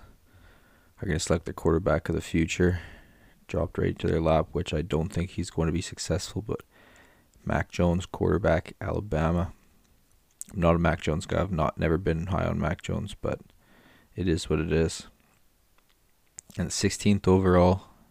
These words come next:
the Arizona Cardinals, Kwity Paye, defensive end, the second defensive end off the board. I think, uh, he's talented as all hell. I think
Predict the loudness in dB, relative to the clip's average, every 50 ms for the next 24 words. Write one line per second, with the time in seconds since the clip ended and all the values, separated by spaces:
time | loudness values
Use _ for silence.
0 | -16 -8 -4 -2 0 0 0 0 0 -2 -2 -2 0 2 4 4 4 4 2 0
1 | 0 -2 -6 -12 -16 _ _ _ _ _ _ -20 -20 -20 _ _ _ _ _ _
2 | _ _ _ -4 2 2 4 4 4 2 4 6 8 8 8 6 4 -2 -10 _
3 | _ _ _ _ _ _ _ _ _ -16 -8 -6 -4 -4 -4 -6 -6 -4 -2 -2
4 | -2 -2 -4 -6 -8 -8 -6 -6 -6 -4 -4 -2 -2 -2 0 0 0 -2 0 0
5 | 0 2 2 4 4 2 2 0 -2 -4 0 4 6 6 6 4 2 -4 -14 -20
6 | -20 -20 -20 -20 -20 -16 _ -6 -6 -4 -2 -2 -2 0 0 0 2 2 2 2
7 | 0 0 -4 -8 -12 -16 -10 -2 0 2 2 4 2 0 -2 -2 0 0 0 0
8 | -2 -2 -2 -2 0 2 2 4 4 2 2 0 -2 -2 -4 -4 -6